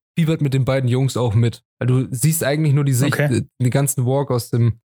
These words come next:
Speaker 1: aus der Sicht von den beiden. Und zur Charakter-, Charakteristik von, von Peter kann man eigentlich sagen, er ist,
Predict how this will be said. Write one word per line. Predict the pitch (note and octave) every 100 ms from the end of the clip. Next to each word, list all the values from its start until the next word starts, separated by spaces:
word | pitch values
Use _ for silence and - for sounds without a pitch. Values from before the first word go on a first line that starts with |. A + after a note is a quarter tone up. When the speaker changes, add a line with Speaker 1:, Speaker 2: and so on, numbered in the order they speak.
| -
Speaker 1:
aus | A#2+
der | B2
Sicht | C3 -
von | C3 A#2
den | B2
beiden. | C#3 C#3+ E3+ G3 - -
Und | B2 B2 A2
zur | B2
Charakter-, | - A2+ - - B2
Charakteristik | - C3 B2+ C3+ D#3+ D#3 B2+
von, | - B2+ B2 A#2+ - _ -
von | A2+
Peter | - C#3+
kann | B2+ B2+
man | B2
eigentlich | A#2 A#2 A#2 A2
sagen, | B2 B2+ B2 - _
er | C3
ist, | C3 - -